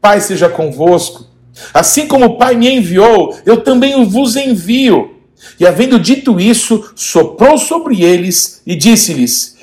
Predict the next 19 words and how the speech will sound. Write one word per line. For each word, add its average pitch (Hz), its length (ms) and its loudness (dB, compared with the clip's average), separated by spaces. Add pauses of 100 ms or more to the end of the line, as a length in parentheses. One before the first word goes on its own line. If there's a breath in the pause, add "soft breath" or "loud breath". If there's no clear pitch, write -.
(160 soft breath)
"Recebei 294 1080 -2 (120)
o 180 80 -6
Espírito 180 540 -4
Santo. 170 520 -2 (440 loud breath)
Se - 180 0
de 269 100 2
alguns 277 520 2
perdoardes 214 800 0
os 240 120 -2
pecados, 202 840 -2 (120 soft breath)
são-lhes 240 460 0
perdoados. 262 1040 -2 (280 soft breath)
Se - 180 -8
lhes 175 200 2
retiverdes, 196 1200 0
são 156 220 -2
retidos." 185 840 -2 (640)
Ora, 170 240 2
Tomé, 170 760 -4